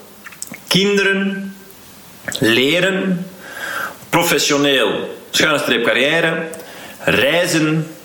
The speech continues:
jouw filosofie, spiritueel, creativiteit, huis, gemeenschap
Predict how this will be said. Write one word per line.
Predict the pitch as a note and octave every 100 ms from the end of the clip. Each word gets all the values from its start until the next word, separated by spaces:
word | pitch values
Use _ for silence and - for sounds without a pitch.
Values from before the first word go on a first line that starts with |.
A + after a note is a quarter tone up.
| - - - - -
jouw | B2 D#3+ D#3
filosofie, | D3 B2 G#2+ G2+ D3 E3+ F3+ - - - - - -
spiritueel, | - - G#3 F#3 E3+ B2+ A#2 C3 C#3 C#3 C#3 - - - - - -
creativiteit, | F3+ F#3 - C#3 A#2 G#2+ C3 B2 B2 - - - - - -
huis, | - A#2 B2 C3+ C#3 - - - - - - - - -
gemeenschap | - A2+ A#2+ C3 B2+ A#2 G#2 -